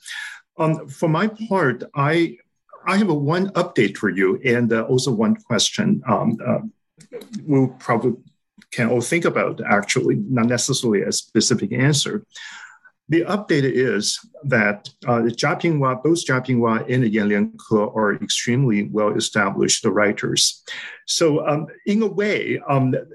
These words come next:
it's really a very subtle tug of war between Jia Pinghua, Yan Lianke, and the, uh, the, the censorship agencies on behalf of the government. And on, of course, there is the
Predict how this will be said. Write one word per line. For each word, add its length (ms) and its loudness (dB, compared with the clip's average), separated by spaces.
it's 240 2
really 340 0
a 140 -2
very 400 0
subtle 520 0
tug 180 0
of 80 0
war 720 0
between 500 0
Jia 260 -2
Pinghua, 540 0
Yan 120 2
Lianke, 580 -2
and 140 0
the, 380 -2
uh, 140 -2
the, 360 2
the 120 4
censorship 680 0
agencies 600 2
on 200 0
behalf 440 0
of 160 0
the 80 -2
government. 640 0
And 160 0
on, 340 2
of 200 -2
course, 360 0
there 240 0
is 300 0
the 180 -2